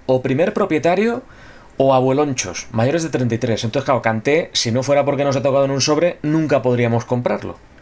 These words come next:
Podríamos comprarlo, pero como fichaje, como único fichaje. Bien. Aquí vamos a poner, dando química con Cristiano en el lateral,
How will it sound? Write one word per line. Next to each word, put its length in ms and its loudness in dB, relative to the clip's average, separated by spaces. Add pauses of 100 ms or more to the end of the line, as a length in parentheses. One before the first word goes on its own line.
(260)
Podríamos 200 0
comprarlo, 300 -2
pero 240 0 (240)
como 180 0
fichaje, 480 -2
como 160 -6
único 200 -4
fichaje. 420 -14 (100)
Bien. 200 -2 (2000)
Aquí 300 0
vamos 260 2
a 100 0
poner, 380 -2 (560)
dando 480 0
química 420 -2
con 140 -2
Cristiano 500 -2
en 60 0
el 120 2
lateral, 540 0